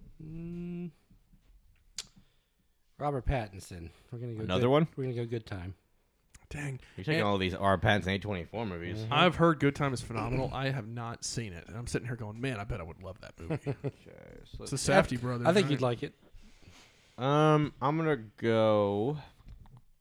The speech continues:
Speaker 1: This is the eighth round?
Speaker 2: Yeah, I'm gonna take Saint Maud.
Speaker 1: Dang.
Speaker 3: Mm, I hadn't even
Speaker 2: Um,
Speaker 3: thought about
Speaker 1: Took
Speaker 3: that
Speaker 1: it off
Speaker 3: one.
Speaker 1: me.
Speaker 2: Saint Maud is,
Speaker 1: You
Speaker 2: honestly
Speaker 1: suck.
Speaker 2: was one of my favorite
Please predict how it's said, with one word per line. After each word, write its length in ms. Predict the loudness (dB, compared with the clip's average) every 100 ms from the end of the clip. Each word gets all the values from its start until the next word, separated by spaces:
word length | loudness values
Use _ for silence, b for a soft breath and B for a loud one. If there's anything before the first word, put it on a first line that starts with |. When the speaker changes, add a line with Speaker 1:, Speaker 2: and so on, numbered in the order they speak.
| _ _ _ _ _ -20 -20 -20 -20 -20 _ _ _ _ _ _ _ _ -20 _ -20 -18
Speaker 1:
This 140 | -8 -8
is 100 | -6
the 160 | -6
eighth 200 | -8 -8
round? 220 | -12 -12 -12 -16 _
Speaker 2:
Yeah, 180 | -2 0
I'm 80 | 0
gonna 120 | 0
take 220 | 2 0
Saint 260 | 2 0 2
Maud. 400 | -2 0 0 -2 -8 -20 -12
Speaker 1:
Dang. 460 | -4 0 0 0
Speaker 3:
Mm, 500 | 2 4 4 2 -4 -4
I 180 | 0
hadn't 160 | 2 2
even 120 | 0
Speaker 2:
Um, 100 | -2
Speaker 3:
thought 220 | -2 0
about 160 | 0 2
Speaker 1:
Took 120 | 2 2
Speaker 3:
that 80 | 2
Speaker 1:
it 60 |
off 220 | 4 2 0
Speaker 3:
one. 60 |
Speaker 1:
me. 180 | -4 -6 -12 -20
Speaker 2:
Saint 280 | -2 0 2
Maud 340 | 4 4 4 2
is, 60 | -4 _
Speaker 1:
You 80 | 0
Speaker 2:
honestly 520 | 4 6 4 2 2
Speaker 1:
suck. 120 | 2
Speaker 2:
was 120 | -2 2
one 120 | 2
of 40 |
my 80 | 2
favorite 380 | 2 2 2